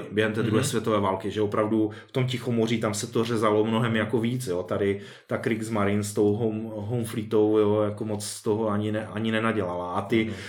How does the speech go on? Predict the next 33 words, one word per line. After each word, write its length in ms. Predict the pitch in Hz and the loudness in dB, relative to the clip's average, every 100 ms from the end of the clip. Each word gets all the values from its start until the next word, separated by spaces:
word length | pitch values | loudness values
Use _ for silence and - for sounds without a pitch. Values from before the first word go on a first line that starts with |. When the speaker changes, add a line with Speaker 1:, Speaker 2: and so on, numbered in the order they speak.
| - - | -16 2
Speaker 1:
ty, 720 | 139 135 135 135 135 139 135 | 6 8 8 8 6 4 4
ty 160 | 151 143 | 6 6
opravdu 420 | 143 139 131 135 | 6 4 4 4
ty 160 | 139 131 | 0 -2
střety, 380 | - 143 135 | 0 2 2
které 240 | 127 143 135 | 2 6 6
byly, 480 | 117 110 143 160 170 | 6 6 8 6 4
což 280 | - 101 - | 0 -4 0
jeden 220 | 104 107 | 0 0
z 80 | 104 | -2
takových 320 | 104 120 110 | -2 -2 0
těch 100 | 113 | 0
nejznámějších 500 | 110 104 104 107 104 120 | 0 0 0 -2 2 2
je 40 | |
Bismarck, 600 | 101 101 107 110 151 - - - - 110 | 2 0 2 2 0 -4 -18 -20 -16 -4
že, 340 | 107 110 131 135 | 0 2 0 -2
jako 180 | 104 120 | -4 -2
Speaker 2:
Mhm. 100 | 113 | 2
Speaker 1:
tak, 220 | 117 - | 2 4
eh, 340 | 120 113 110 - - _ | 6 6 4 0 -18 _
tak 140 | 113 - | -6 -2
ty 100 | 131 | 0
jsou 160 | 143 | 0
stvárněné 560 | 135 123 113 117 117 120 | 0 2 2 4 2 2
právě 320 | 117 110 110 | 2 2 2
jako 340 | 110 113 117 | 0 2 0
tady 200 | 113 113 | 2 0
v 60 | 113 | 0
tomhle. 280 | 113 90 80 117 | -2 -4 -4 -4
Bismarck 460 | 123 170 165 165 | 2 4 6 4
teda 340 | 160 151 143 139 | 6 8 8 4
přímo 320 | - 165 160 | 4 6 6
ne, 460 | 90 123 196 202 | 6 4 4 0